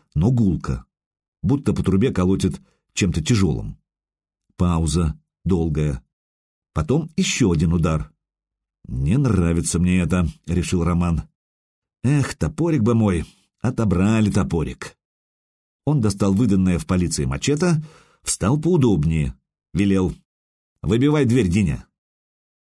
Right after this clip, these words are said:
Дверь, пожалуй, и впрямь можно было выбить. Обычная старая деревянная дверь.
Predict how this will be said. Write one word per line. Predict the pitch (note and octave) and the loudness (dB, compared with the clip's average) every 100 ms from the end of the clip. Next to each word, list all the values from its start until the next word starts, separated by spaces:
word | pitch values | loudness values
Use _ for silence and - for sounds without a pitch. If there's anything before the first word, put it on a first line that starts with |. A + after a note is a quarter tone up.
| _ _ _ _ _ _ | _ _ _ _ _ _
Дверь, | D2 C#3+ F3+ | -2 0 0
пожалуй, | A#2+ A2+ D3 C#3+ C3 - - _ | 0 2 2 2 0 -6 -20 _
и | C3+ | -4
впрямь | - A2 A2+ | 0 0 2
можно | C#3+ G#2+ D#2+ F#2+ | 2 2 2 2
было | F2 G2 | 2 2
выбить. | A2+ G2+ - - - _ _ _ _ | 2 0 -2 -10 -20 _ _ _ _
Обычная | G2 E3+ A3 - F#2+ | -4 -2 0 0 0
старая | - A#2 B2 F#2 | 0 0 2 2
деревянная | D#2 F#2+ G2 E2 F#2+ | 2 2 2 2 2
дверь. | F#2+ E2+ - | 2 0 -4